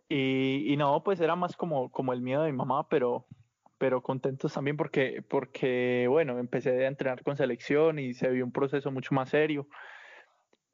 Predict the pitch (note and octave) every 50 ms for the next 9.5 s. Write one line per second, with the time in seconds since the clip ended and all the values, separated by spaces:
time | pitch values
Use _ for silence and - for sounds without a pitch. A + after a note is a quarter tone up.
0 | _ - D#3 C#3 C3 C3 C3 C3 C3 C3 C3 B2+ B2+ B2+ C3+ - _ _ _ _
1 | - D3 D3 C#3 C3+ C3+ B2 - D3+ C#3+ C3+ D3 D#3+ D#3+ D#3+ D#3+ D#3+ D#3+ D#3+ D#3+
2 | - - - - _ _ _ _ _ _ - C#3 C3+ C3 B2+ - D3 C3+ C3 C3+
3 | D3+ E3+ F3+ F3 F#3 F3 E3+ - - D3+ C#3 - - - C#3+ C#3+ D#3 D#3 C3+ C#3
4 | C3 - C#3+ C3 B2+ C3 C3 C3 C3+ C#3 D3 D3+ D3+ D3+ D3 D3+ D3 C#3 B2+ B2
5 | C3 B2 C3 C3+ C#3 C#3 C#3+ C#3 - - D3 C#3 C3 B2+ B2 A#2+ - - D3 D#3+
6 | F3+ E3+ E3+ C#3+ B2 B2 - C3+ C3 B2 - C#3 C3+ C3+ - - - - - -
7 | _ _ _ _ _ _ _ - - - - - - - _ - C#3 C#3 C#3 C#3+
8 | C#3 - - C#3+ C3 B2 B2 B2 - - - - - C3 C3 C3 - C#3+ C3 B2+
9 | B2+ B2+ B2+ C3 C3+ C#3+ C#3 C#3 C#3